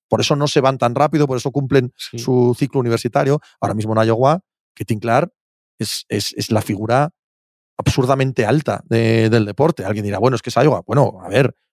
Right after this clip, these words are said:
Speaker 1: hay una tradición en todos los estados norteamericanos, tanto de fútbol americano como de baloncesto, tanto
Speaker 2: Pero
Speaker 1: masculino como femenino.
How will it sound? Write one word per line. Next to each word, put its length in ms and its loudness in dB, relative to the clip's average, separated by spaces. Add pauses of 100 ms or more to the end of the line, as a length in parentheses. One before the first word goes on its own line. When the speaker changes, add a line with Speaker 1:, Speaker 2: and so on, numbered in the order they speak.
Speaker 1:
hay 60 -6
una 100 2
tradición 640 0
en 160 -2
todos 160 4
los 100 2
estados 360 0
norteamericanos, 640 0
tanto 200 -8
de 40 -8
fútbol 180 2
americano 420 2
como 160 0
de 60 2
baloncesto, 560 2 (160)
tanto 180 -4
Speaker 2:
Pero 120 4
Speaker 1:
masculino 420 2
como 140 -2
femenino. 460 2